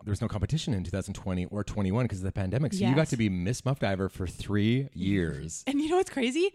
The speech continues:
Speaker 2: Secretly.
Speaker 1: Yeah.
Speaker 2: Like, no,
Speaker 1: <laughs>
Speaker 2: like, nobody knew.
Speaker 1: Yeah.
Speaker 2: I got to get away with it, but
Speaker 1: Mm-hmm.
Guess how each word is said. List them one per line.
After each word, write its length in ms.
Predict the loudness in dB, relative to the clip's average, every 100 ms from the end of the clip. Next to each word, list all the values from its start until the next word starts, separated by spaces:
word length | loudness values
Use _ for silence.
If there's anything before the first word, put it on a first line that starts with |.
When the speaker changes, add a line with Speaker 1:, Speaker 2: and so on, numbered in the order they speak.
| _
Speaker 2:
Secretly. 960 | -6 -2 4 4 4 0 0 -4 -8 -4
Speaker 1:
Yeah. 340 | 0 2 4 6
Speaker 2:
Like, 360 | 6 8 8
no, 180 | 10 8 8
Speaker 1:
<laughs> 480 | 6 6 4 0 2
Speaker 2:
like, 260 | 0 0 -2
nobody 640 | -4 0 2 4 2 4
knew. 520 | 2 4 4 2 0 -2
Speaker 1:
Yeah. 320 | -2 -2 -4 -4
Speaker 2:
I 120 | -2 0
got 280 | 0 -2
to 80 | -4
get 140 | -4 -4
away 280 | -2 -2
with 160 | -4 -6
it, 160 | -10 -8
but 200 | -6
Speaker 1:
Mm-hmm. 80 | -6